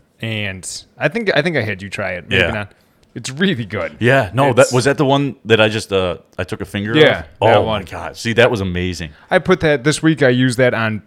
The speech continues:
Speaker 1: uh, I made, oh, I made cheeseburger bowls for dinner, like, meal prep cheeseburger bowls for
Speaker 2: Cheeseburger
Speaker 1: dinner.
Speaker 2: bowls?
Speaker 1: Yeah.
Speaker 2: What's that?
Speaker 1: Pretty much a cheeseburger, but with ground, just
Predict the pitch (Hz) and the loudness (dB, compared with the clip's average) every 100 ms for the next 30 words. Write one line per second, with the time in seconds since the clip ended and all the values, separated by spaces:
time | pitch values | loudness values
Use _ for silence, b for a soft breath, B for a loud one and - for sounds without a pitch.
0 | - 110 90 73 - 131 _ _ _ _ | -6 -4 -4 -6 -14 -18 _ _ _ _
1 | - 131 139 131 113 - 131 107 110 104 | -6 -4 0 -2 -4 -4 -2 -2 -6 -8
2 | 147 143 135 151 147 143 143 131 113 120 | -4 -4 0 0 0 2 0 0 -4 -4
3 | 117 98 90 113 113 127 113 - 117 110 | -2 -4 -6 -6 -4 -4 -4 -6 -8 -6
4 | 123 123 123 127 117 95 104 120 120 135 | -6 -4 -2 -2 -4 -6 -4 -4 -4 -4
5 | 139 160 - 110 104 95 - 107 - 107 | -6 -8 -8 -6 -4 -6 -10 -14 -10 -10
6 | 92 - b b b b 170 156 131 123 | -10 -14 b b b b 2 2 0 -2
7 | - 135 120 123 117 110 92 110 104 110 | -2 -2 -2 -2 -2 -4 -8 -10 -8 -6
8 | 110 110 104 120 104 | -6 -6 -8 -10 -12